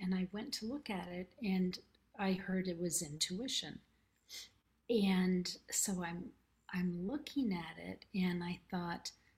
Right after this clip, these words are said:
I, A, I want more of this, right? I want it, I want bigger, more fuller understanding. But I heard the words knowingness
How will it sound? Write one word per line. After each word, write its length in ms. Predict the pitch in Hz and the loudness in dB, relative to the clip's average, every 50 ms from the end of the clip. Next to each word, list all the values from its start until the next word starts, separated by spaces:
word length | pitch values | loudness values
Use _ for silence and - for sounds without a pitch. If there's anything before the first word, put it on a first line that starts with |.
| _ _ _ _ _ _ _ _ _ _ _ _ _ _ _ _ _ _ _ _ _ _ _ _ _ _ _ _ _ - | _ _ _ _ _ _ _ _ _ _ _ _ _ _ _ _ _ _ _ _ _ _ _ _ _ _ _ _ _ -12
I, 280 | 277 262 208 202 - - 277 | -8 -4 -4 -4 -4 -2 2
A, 240 | 233 233 220 226 | 2 4 4 4
I 120 | 220 202 208 | 4 4 4
want 280 | 208 196 190 190 277 | 4 4 4 4 4
more 360 | 233 190 190 190 185 175 170 170 | 4 6 6 6 4 2 0 -4
of 80 | 165 - - - | -8 -12 -12 -12
this, 440 | 156 156 175 214 - - - - - _ _ _ _ _ _ _ - | -12 -10 -8 -8 -8 -8 -10 -10 -16 _ _ _ _ _ _ _ -6
right? 220 | 185 170 170 175 165 | -4 -4 -4 -4 -2
I 40 | 175 180 | -4 -2
want 260 | 156 175 165 165 160 | -2 -2 -2 -2 -4
it, 260 | 175 190 - - - - - | -6 -2 -4 -4 -4 -4 -2
I 80 | - 190 | 0 2
want 360 | 175 175 170 170 196 - - - - _ _ _ _ _ | 2 2 0 0 -2 -4 -6 -8 -8 _ _ _ _ _
bigger, 560 | _ 220 208 202 196 190 185 185 180 185 - - 208 | _ 2 2 4 2 2 2 2 2 0 -2 0 4
more 400 | 196 190 196 190 190 190 190 190 | 6 6 6 6 4 2 2 0
fuller 480 | - - - 202 196 202 202 202 202 - 202 | -4 -6 -4 -6 -4 -2 -2 -4 -2 0 2
understanding. 1000 | 180 185 185 180 175 - - - - 190 180 175 170 165 156 156 160 - - - - - - - - _ _ _ | 2 2 2 2 0 0 0 0 0 0 -2 0 -2 -4 -6 -6 -6 -6 -6 -8 -12 -16 -16 -18 -18 _ _ _
But 120 | - 214 | -4 -2
I 100 | 196 190 | 0 0
heard 420 | 196 185 - - 262 269 302 349 339 - | -2 -2 -4 -2 -2 -2 -2 -2 -4 -4
the 100 | - 311 | -4 -2
words 500 | 285 262 240 202 196 202 202 196 185 - - - _ _ _ _ | 0 0 0 0 -2 -2 -2 -4 -6 -6 -8 -12 _ _ _ _
knowingness 1200 | 185 185 185 185 190 202 220 226 240 247 247 240 233 233 214 202 190 190 190 190 - - - - | 6 8 8 8 8 6 2 0 0 2 2 4 4 4 4 4 2 0 0 0 0 0 0 -2